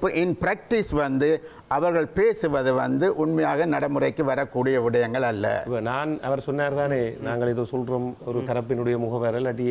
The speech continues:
Speaker 2: ஏஜென்ட் என்று சொல்ற விஷயம். இதுல தான் நாங்க சொல்ல வாரேன். ஒரு மிக மக்களுக்கு நாங்கள் இதிலிருந்து கதைக்கிறோம். அரசியல்ல நாற்பத்தஞ்சு வருஷம், ஐம்பது வருஷம் ஆயுதம் ஏந்தி போராடின போராட்டங்களுக்கு எல்லாம் இருந்து நாங்கள் வந்து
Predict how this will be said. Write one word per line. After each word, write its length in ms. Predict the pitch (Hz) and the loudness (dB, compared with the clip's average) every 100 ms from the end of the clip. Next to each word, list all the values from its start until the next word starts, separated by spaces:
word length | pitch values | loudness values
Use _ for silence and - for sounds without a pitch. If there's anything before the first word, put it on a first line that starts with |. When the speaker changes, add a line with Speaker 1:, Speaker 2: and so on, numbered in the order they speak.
| 120 | -2
Speaker 2:
ஏஜென்ட் 260 | 117 123 120 | -2 -4 -6
என்று 180 | 113 | -6
சொல்ற 120 | 117 120 | -6 -6
விஷயம். 260 | 113 131 101 - | -4 -6 -6 -8
இதுல 180 | 110 135 | -4 -2
தான் 180 | - 165 | 0 0
நாங்க 140 | 120 117 | -2 -4
சொல்ல 220 | 120 123 | -4 -2
வாரேன். 360 | 110 90 82 - - - - - - - - - - - - - - - | -2 -4 -10 -14 -20 -20 -20 -20 -20 -20 -20 -20 -20 -20 -20 -20 -20 -8
ஒரு 140 | - 175 | -2 0
மிக 220 | 147 190 | 0 0
மக்களுக்கு 440 | 139 131 175 165 | -2 -2 -2 0
நாங்கள் 200 | 170 160 | 0 2
இதிலிருந்து 320 | 151 151 147 127 | 2 2 0 0
கதைக்கிறோம். 400 | 127 107 98 - - - - - | 0 -2 -4 -8 -20 -20 -12 -4
அரசியல்ல 460 | 147 139 151 156 147 131 131 | -4 -2 0 0 0 -2 -4
நாற்பத்தஞ்சு 480 | 139 143 143 135 | -4 -4 -2 0
வருஷம், 280 | 131 131 147 | 2 2 0
ஐம்பது 240 | 135 131 131 | 0 0 0
வருஷம் 260 | 123 151 | 0 -2
ஆயுதம் 320 | 139 131 127 | -2 -2 0
ஏந்தி 180 | 127 120 | 0 -2
போராடின 520 | 120 123 120 113 120 - - - 123 | -2 -2 0 0 -2 -4 -16 -8 -2
போராட்டங்களுக்கு 640 | 135 131 127 127 123 120 | -2 0 0 0 2 0
எல்லாம் 180 | 123 120 | 2 0
இருந்து 380 | 120 127 127 | 0 0 0
நாங்கள் 260 | 123 117 113 | 0 -2 -2
வந்து 340 | 110 120 117 | 0 0 0